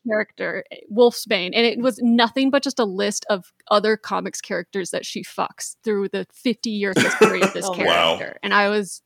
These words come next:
Speaker 1: <laughs>
Speaker 2: Right. Well, yeah, go, go on.
Speaker 3: There, there's so, there's so much now. There's, it's, okay. Th-, a lot of things about Marvel Cinematic Universe are so weird because it's like,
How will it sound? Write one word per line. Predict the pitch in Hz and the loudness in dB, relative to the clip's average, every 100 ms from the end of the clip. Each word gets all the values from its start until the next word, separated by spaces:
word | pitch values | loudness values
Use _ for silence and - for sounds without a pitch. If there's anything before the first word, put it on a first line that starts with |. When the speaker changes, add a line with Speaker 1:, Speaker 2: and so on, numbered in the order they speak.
| 247 | -2
Speaker 1:
<laughs> | - - - - | -2 -8 -18 -8
Speaker 2:
Right. | 151 139 - - _ _ - _ _ - _ _ - _ - | -4 -4 -8 -18 _ _ -20 _ _ -20 _ _ -20 _ 2
Well, | 226 | 4
yeah, | 196 | 6
go, | 220 | 6
go | 220 220 185 | 6 6 8
on. | 151 175 - - | 6 0 -8 0
Speaker 3:
There, | 123 | 2
there's | 135 135 - | 4 2 2
so, | - - | -2 0
there's | 135 - - | 0 0 -2
so | 151 | 2
much | 135 117 | 4 4
now. | 101 92 90 | 4 4 4
There's, | 98 110 - | 2 -2 -2
it's, | 107 - - - _ - | -4 -2 -4 -8 _ -4
okay. | 110 78 80 - - _ - | 0 0 -2 -14 -20 _ -6
Th-, | 143 | 2
a | 131 | 6
lot | 147 180 | 8 6
of | |
things | 277 180 | 2 0
about | 127 | 0
Marvel | 123 123 | 0 0
Cinematic | 113 104 | 0 0
Universe | 107 98 101 | -2 -2 -4
are | 98 | -2
so | 117 101 | 0 2
weird | 98 101 | 2 0
because | 117 107 | 0 -4
it's | 101 113 | -2 2
like, | 101 98 | 2 2